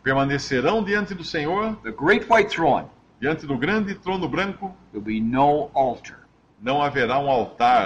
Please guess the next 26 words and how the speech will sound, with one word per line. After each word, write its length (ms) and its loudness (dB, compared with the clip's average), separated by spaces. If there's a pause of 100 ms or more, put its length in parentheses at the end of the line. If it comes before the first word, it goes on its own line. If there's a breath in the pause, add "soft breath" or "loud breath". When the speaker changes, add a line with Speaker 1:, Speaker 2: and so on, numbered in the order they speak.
Speaker 2:
There'll 60 -6
be 40 -6
Speaker 1:
ali. 60 -4
Speaker 2:
no 400 0
way 280 -2
of 160 -10
having 400 -2
those 280 -4
sins 400 -8
forgiven. 460 -4 (200)
Speaker 1:
Não 180 0
haverá 520 4
maneira 440 -2
de 140 -8
ter 240 -4
seus 180 -14
pecados 520 -4
perdoados. 880 -4 (120)
Speaker 2:
They'll 240 -10
be 320 -8 (1040)
cast 540 6
out. 400 4 (300)
Speaker 1:
Elas 180 -8
serão 340 0
lançadas 840 0
fora. 420 0